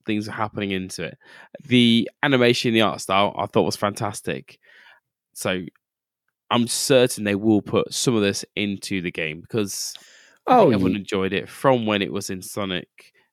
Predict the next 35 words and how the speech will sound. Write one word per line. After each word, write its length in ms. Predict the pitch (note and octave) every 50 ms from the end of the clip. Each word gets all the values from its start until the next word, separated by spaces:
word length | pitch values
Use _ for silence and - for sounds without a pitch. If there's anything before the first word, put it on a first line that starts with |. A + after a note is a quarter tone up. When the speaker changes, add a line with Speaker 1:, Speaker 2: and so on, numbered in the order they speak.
| _ - -
Speaker 1:
um, 800 | - E2+ F2 F2 F2 F2+ F2+ F2+ F2 F2+ F2+ F#2 F#2 F#2 F2+ E2+ - _ _ _ _ - _
Speaker 2:
Origins, 640 | - C3 D3 D3+ D3 - D#3 D3+ D3+ D3+ D3+ - -
Mania? 260 | C3+ C3+ C#3+ D3 D3+
Speaker 1:
Origins. 360 | D#3 D#3 - - - B2 - - _ _ _ - - - _ _ - -
And 440 | G2 G#2+ G#2 G2+ G2+ G2+ G#2 G2+ - - - -
I'm 60 | A2+ G#2+
Speaker 2:
Did 140 | C#3+ D#3+
Speaker 1:
sure 100 | - C#4+
Speaker 2:
you 40 | B3+ A3
just 160 | B3 - -
say 100 | F3 C#3
Speaker 1:
it's 80 | C3+
Speaker 2:
Sonic 280 | - E3 C#3+ B2 A#2+ - -
Speaker 1:
on 40 | C3+
Speaker 2:
Origins? 800 | B2 A#2 B2 B2 A#2 G2+ - G#2+ F#2+ F2 D#2+ D#2+ F2+ - - - _ _ _ _ _ _ _ _ _ _
Or 140 | - - G#2
Speaker 1:
What? 100 | G2 D3
Speaker 2:
Sonic 440 | D#3+ - B2 A2 G#2 G2 - - - _ -
Oranges? 760 | G#2+ G#2 A2 A#2 A#2+ A#2+ A#2+ A#2+ - - B2 B2 - - - _ _ _ _ _ _ _ _ _ _ _ _ _ _
Speaker 1:
Origins, 800 | - G#2+ A2 A2 A2 G#2 - F2+ E2 E2+ F#2+ A2 B2+ - - -
thank 240 | - - F#2+ F#2 -
you. 140 | E2 D#2+ E2+
Speaker 2:
Oh, 540 | G#2 G#2 G#2 G#2 G#2 G#2 G#2 G#2 G2+ G2+ - _
Speaker 1:
Just 160 | - A#2+ -
Speaker 2:
sound 160 | - - - -
like 80 | -
you 80 | - -
said 140 | C3 B2 A2
Speaker 1:
mishearing 20 |
Speaker 2:
orange. 120 | - - A2 -
Speaker 1:
everything 180 | - - - G#2+
I 40 | G2+
say. 360 | - - F2+ E2+ F2+ A#2 A#2+ _ _ _ _ _ _ _ _ _ _ _ _ _ _ _ _ _ _ _ _ _ _ _ _ _ _ _ _ _ _ _ _ _ _ _ _ _ _ _ _ _ _ _ _ _ _ _ _ _ _ _ _ _ _ _ _ _ _
But 140 | - D3+ -
Speaker 2:
No, 320 | F#3+ G3 F#3+ F#3+ F#3+ E3+